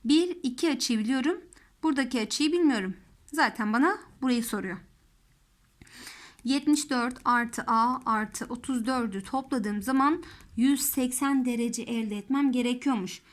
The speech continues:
Ben bu ikisini topladığımda yüz sekiz çıkar. Karşıya atarsam yani yüz seksenden yüz sekizi çıkardığım zaman A'yı bulurum. Kaç çıkar? Yetmiş iki. A yetmiş iki dereceymiş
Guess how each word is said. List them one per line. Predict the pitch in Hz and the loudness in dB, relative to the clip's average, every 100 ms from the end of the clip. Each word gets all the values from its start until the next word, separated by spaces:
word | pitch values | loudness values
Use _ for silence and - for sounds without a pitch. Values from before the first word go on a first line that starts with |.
| _ _ - | _ _ -2
Ben | 240 277 | 2 4
bu | 226 | 2
ikisini | 185 - - | -4 -6 -6
topladığımda | - 240 247 233 233 185 | -6 -6 -2 0 0 -2
yüz | 190 190 - | -6 -8 -10
sekiz | - 226 233 302 302 | -6 -6 -2 -2 -2
çıkar. | - 311 311 302 302 - - _ - - - - - - - - - - - - _ - _ - - - - - - - - _ _ _ | -6 -4 0 2 0 -8 -20 _ -20 -20 -20 -20 -20 -20 -20 -20 -20 -20 -20 -20 _ -20 _ -20 -20 -20 -20 -20 -20 -20 -20 _ _ _
Karşıya | 247 220 226 220 | 0 2 0 -4
atarsam | 226 226 220 208 208 | 0 0 2 -2 0
yani | 226 220 208 | 0 0 0
yüz | 208 - | -2 -4
seksenden | - 226 - 226 220 220 208 202 - - - - | -4 -2 0 0 2 2 0 -2 -16 -20 -20 -6
yüz | 220 | -4
sekizi | - 240 214 196 | -2 -4 -4 -6
çıkardığım | 196 - 254 240 226 202 | -8 -2 0 0 -2 -2
zaman | 190 220 330 349 - - - | -2 0 -2 -4 -16 -20 -6
A'yı | 240 233 254 233 | 0 2 2 2
bulurum. | 214 190 196 | -2 -4 -6
Kaç | - 294 285 | -2 -2 -2
çıkar? | - 247 277 359 - - - - | -4 0 0 -2 -16 -20 -18 -4
Yetmiş | 233 233 233 - | -4 0 -2 -2
iki. | - 214 | -8 -6
A | - 233 | -2 0
yetmiş | 233 220 220 226 - - - | 0 -2 -4 -4 -6 -10 -12
iki | - 220 | -8 -6
dereceymiş | 220 220 202 214 202 180 - - | -4 -4 -4 -4 -4 -6 -10 -14